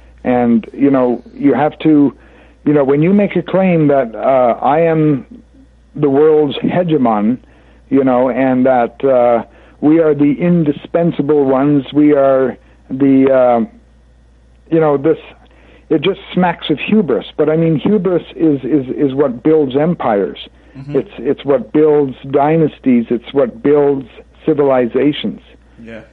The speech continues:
Speaker 1: And so, you know, I don't know if we got that from the chimpanzees when we all split from a common ancestor six million years ago, but next to us, we're six times more likely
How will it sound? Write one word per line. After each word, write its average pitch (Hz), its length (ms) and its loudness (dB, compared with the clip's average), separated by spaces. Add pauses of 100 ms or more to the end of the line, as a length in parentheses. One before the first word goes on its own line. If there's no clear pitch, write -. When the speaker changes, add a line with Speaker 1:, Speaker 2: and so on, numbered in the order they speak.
(140)
Speaker 1:
And 131 360 0
so, 135 400 0
you 147 160 2
know, 131 160 0
I 143 80 0
don't 160 160 0
know 151 120 2
if 139 100 -6
we 147 100 0
got 139 260 -2
that 147 200 -2
from 143 140 0
the 120 80 -2
chimpanzees 139 840 0
when 135 180 0
we 139 120 2
all 143 300 0
split - 320 -4
from 135 160 -2
a 120 60 -4
common 139 360 0
ancestor 135 720 -2
six - 220 -4
million 131 340 2
years 165 240 0
ago, 123 340 0 (600)
but 139 180 0
next 180 340 -4
to 165 140 2
us, 175 220 -2 (500)
we're 170 220 0 (100)
six - 240 -6
times 170 400 -2
more 160 200 2
likely 143 720 0